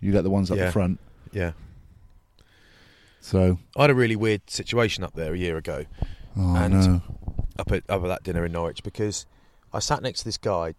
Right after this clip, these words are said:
Speaker 2: d-, I don't know, I don't remember who he was, but he said, "Do you know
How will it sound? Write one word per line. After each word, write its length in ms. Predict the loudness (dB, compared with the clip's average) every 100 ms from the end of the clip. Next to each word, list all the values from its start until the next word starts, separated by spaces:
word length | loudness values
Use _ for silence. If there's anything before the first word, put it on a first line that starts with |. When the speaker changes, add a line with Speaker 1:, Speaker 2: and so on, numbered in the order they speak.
| -14
Speaker 2:
d-, 80 | -10
I 40 |
don't 220 | -4 -4
know, 180 | -4 -10
I 40 | -6
don't 160 | -4 -4
remember 240 | -6 -8
who 60 | -6
he 100 | -4
was, 380 | -4 -6 -8 -10 -12 -4
but 220 | 0 0 -2 -8
he 140 | -6 -4
said, 220 | -4 -4
"Do 120 | -2
you 100 | -2
know 340 | 0 0 -2